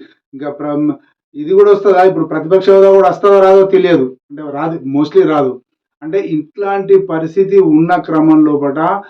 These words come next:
మహాగఠబంధన్ కానీ లేకపోతే ఇండియా కూటమి కానీ నేర్చుకోవాల్సింది ఒకటే, ప్రజలకు ఏ రకంగా సేవ చేస్తాం, ప్రజలకు ఏ విధంగా మనం సేవకులం అవుతామని ఆలోచించాలి తప్పితే ఇది కరెక్ట్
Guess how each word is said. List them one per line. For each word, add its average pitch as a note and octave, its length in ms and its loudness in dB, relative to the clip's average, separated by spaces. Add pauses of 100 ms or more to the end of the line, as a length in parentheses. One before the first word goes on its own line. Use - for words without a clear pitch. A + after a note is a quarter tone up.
(340)
మహాగఠబంధన్ E3 1080 -2
కానీ D#3 260 2
లేకపోతే D3+ 640 -2
ఇండియా F#3 560 0
కూటమి D#3+ 520 -2
కానీ D#3 300 2
నేర్చుకోవాల్సింది D3+ 840 0
ఒకటే, C3 440 -10 (520)
ప్రజలకు E3+ 600 -10
ఏ D#3 240 2
రకంగా E3+ 580 -4
సేవ D3+ 500 -4
చేస్తాం, C#3 380 -8
ప్రజలకు D3+ 640 -6
ఏ D3+ 260 0
విధంగా D#3+ 600 2 (360)
మనం E3 220 -8
సేవకులం F#3+ 640 2
అవుతామని F3+ 500 0
ఆలోచించాలి E3 720 0
తప్పితే D3+ 340 -4
ఇది D#3 260 -2
కరెక్ట్ D3 400 -8